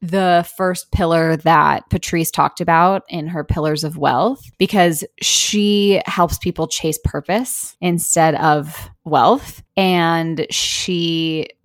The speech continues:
gets into wealth, but not till, like, the seventh pillar, because she truly believes that you build this foundation through these pillars.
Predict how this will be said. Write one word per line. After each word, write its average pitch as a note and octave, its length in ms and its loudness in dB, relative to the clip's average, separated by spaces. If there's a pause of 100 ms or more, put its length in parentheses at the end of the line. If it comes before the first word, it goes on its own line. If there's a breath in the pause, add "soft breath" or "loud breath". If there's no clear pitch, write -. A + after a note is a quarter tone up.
(100)
gets F3+ 320 0
into G#3 720 0
wealth, D#3 440 4
but - 120 0
not F3+ 240 -2
till, C4+ 160 -2
like, A3 200 -2
the F3 60 -6
seventh D#3+ 440 -4
pillar, - 380 -4
because F3+ 440 -2
she G#3 240 -4
truly G3 260 2
believes A3 440 0
that F3+ 120 0
you E3+ 120 -4
build E3 180 2
this E3+ 140 -2
foundation E3 520 -2
through D#3 180 -12
these D3 200 -12
pillars. D3 640 -6